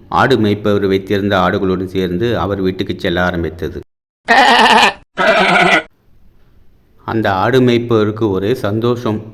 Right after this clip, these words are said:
"ஓசையிலேயே நமக்கு இவ்வளோ ஆடு கிடைக்கிறது" என்று மிகவும் சந்தோஷப்பட்டார்.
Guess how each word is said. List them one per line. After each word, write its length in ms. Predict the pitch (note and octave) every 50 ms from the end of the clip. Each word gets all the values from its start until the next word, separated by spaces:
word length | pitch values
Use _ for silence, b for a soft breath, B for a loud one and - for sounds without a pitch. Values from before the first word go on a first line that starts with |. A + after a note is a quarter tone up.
| - - - - b b b b b b b b b b b b -
"ஓசையிலேயே 520 | - F#2+ G#2 A#2 A2 A#2+ A#2 A2 A2+ A#2+ B2
நமக்கு 440 | B2 A#2+ A#2 A#2 A2+ A#2 A#2 G#2+
இவ்வளோ 240 | G2 G2 G#2+ A2+ A#2
ஆடு 260 | A2+ G#2+ G#2 A2 A#2+
கிடைக்கிறது" 680 | A#2 A#2 A2 G#2 A2 A2+ - A2+ G#2+ A2 G#2+ G#2 G#2 G#2+
என்று 440 | G#2 G#2 G2+ G2 A#2+ B2+ A2+ F#2+ F2+
மிகவும் 340 | F#2+ E2+ F2 F#2+ G2 A#2+ C3
சந்தோஷப்பட்டார். 920 | - A2 G#2 G#2+ A2 A2 - - A2+ G2 - - G2 - - G2+ G2 G2+